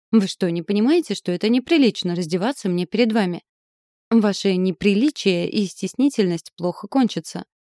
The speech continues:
отрезал он. «Что, я голых девиц, по-вашему, не видел? Раздевайтесь и мойтесь себе на здоровье, я останусь здесь». «Это просто немыслимо. Что вы такое говорите?» выпалила Софья нервно.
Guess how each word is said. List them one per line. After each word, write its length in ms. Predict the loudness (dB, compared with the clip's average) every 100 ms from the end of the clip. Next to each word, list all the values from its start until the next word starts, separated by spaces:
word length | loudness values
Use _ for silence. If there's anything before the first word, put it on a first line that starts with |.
| _
отрезал 600 | -4 -2 -2 -2 -4 -2
он. 200 | -2 -4 -8 _ _ _ -2
«Что, 140 | 2
я 160 | 2 2
голых 320 | 0 0 0
девиц, 320 | 0 0 -2
по-вашему, 500 | -2 -4 -4 -2 -2
не 120 | 0 -2
видел? 320 | -2 -4 -6 _ _ 0
Раздевайтесь 720 | 0 2 0 0 -2 -6 -4
и 40 |
мойтесь 360 | 0 0 -2 -10
себе 300 | -8 -4 -2
на 100 | -2
здоровье, 540 | 0 0 -2 -4 -10 -2
я 200 | 2 2
останусь 420 | 0 -2 -2 -2
здесь». 420 | -4 -6 -6 -8 _ _ _ _ _ -10
«Это 220 | -4 -2
просто 320 | -2 -2 0
немыслимо. 680 | 4 6 4 2 -2 -4 -8
Что 240 | -16 -4 0
вы 140 | 0
такое 320 | -2 -2 -2
говорите?» 580 | 0 0 0 0 -4 -12 -12 _ _ _ -8
выпалила 560 | -6 -4 -2 -2 -2
Софья 420 | -4 -6 -8 -4 -2
нервно. 460 | -2 -4 -6 -10